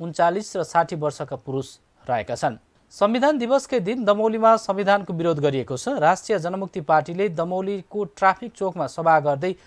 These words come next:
संविधानको पुनर्लेखन गर्न माग गरेको छ। सभामा बोल्दै पार्टी नेताहरूले आदिवासी जनजातिको अधिकारका पक्षमा संविधानले गरेको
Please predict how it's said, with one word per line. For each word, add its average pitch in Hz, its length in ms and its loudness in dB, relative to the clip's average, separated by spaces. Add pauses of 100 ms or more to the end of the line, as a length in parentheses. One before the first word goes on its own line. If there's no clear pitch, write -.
(200)
संविधानको 180 560 0
पुनर्लेखन 165 580 -4
गर्न 147 360 0 (300)
माग 135 260 -2
गरेको 107 300 -10
छ। 127 220 -4 (400)
सभामा 147 400 4
बोल्दै 165 320 -2
पार्टी 170 340 0
नेताहरूले 147 520 -2
आदिवासी 165 440 0
जनजातिको 156 720 -2 (100)
अधिकारका 165 600 0
पक्षमा 151 420 -2
संविधानले 143 500 -6
गरेको 135 440 -4